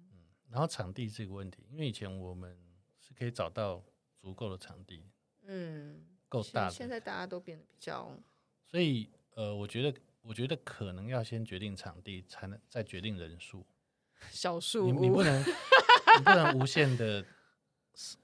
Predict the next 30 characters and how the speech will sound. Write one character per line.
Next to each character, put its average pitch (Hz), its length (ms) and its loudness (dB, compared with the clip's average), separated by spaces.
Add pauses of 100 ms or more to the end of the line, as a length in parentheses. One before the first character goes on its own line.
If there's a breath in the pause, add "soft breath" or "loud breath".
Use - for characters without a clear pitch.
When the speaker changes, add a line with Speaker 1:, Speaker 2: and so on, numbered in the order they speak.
(1300)
Speaker 1:
无 127 140 -10
限 139 180 2
的 120 80 0
增 117 240 -2
加 113 160 0
人 95 220 -8
数， 98 220 -14
而 - 20 -12
且， 139 60 0
Speaker 2:
对 202 100 6
啊， 180 220 6
对 175 120 -2
啊， 165 80 -4
对。 - 320 -8
Speaker 1:
而 151 80 0
且 120 340 0 (120)
工 135 240 2
具 107 480 -6 (420)
也 104 180 -6
有 107 120 -2
限。 - 0 -
Speaker 2:
工 92 60 -6
具， 170 280 -4
对， 175 180 -4
也 165 180 -2
有 160 180 -6
限。 165 360 -12 (360)
Speaker 1:
因 151 120 -4
为 147 300 4 (480)
每， 120 240 -2